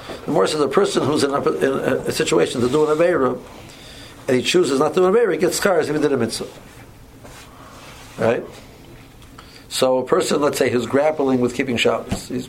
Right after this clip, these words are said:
you know, just becoming a froom, et cetera, and it's still a struggle, and he goes, he says, you know, you know, he's thinking about turning on the light, and he, he grabbles himself back and forth, and he chooses not to turn on the light, he gets schar.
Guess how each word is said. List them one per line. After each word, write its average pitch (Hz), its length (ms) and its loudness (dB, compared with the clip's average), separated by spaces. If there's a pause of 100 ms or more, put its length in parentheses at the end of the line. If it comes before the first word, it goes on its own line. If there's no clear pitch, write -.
(120)
you 233 80 -8
know, 139 220 -2
just - 300 -2
becoming 131 280 -2
a 123 60 -2
froom, 202 180 2
et 185 80 -2
cetera, 160 360 0 (380)
and 139 120 0
it's - 100 0
still 156 140 2
a 127 60 2
struggle, 175 600 2 (480)
and 123 100 2
he 131 60 2
goes, 160 420 2
he 135 80 0
says, 131 140 2
you 139 80 4
know, 143 200 2 (260)
you 139 200 0
know, 127 280 2
he's 131 140 -2
thinking 165 100 0
about 139 160 0
turning 147 180 2
on 123 80 0
the 139 60 4
light, 170 200 0 (220)
and 120 140 -4
he, - 300 -12
he - 60 -10 (600)
grabbles 143 340 0
himself 120 240 4
back 110 160 2
and 107 100 -4
forth, 202 220 2
and 147 100 -2
he 131 60 -6
chooses 151 460 -2 (440)
not 147 140 2
to - 60 -12
turn 123 100 -2
on 151 60 2
the 180 40 6
light, 196 160 2
he 156 60 -4
gets 156 240 0
schar. 113 200 0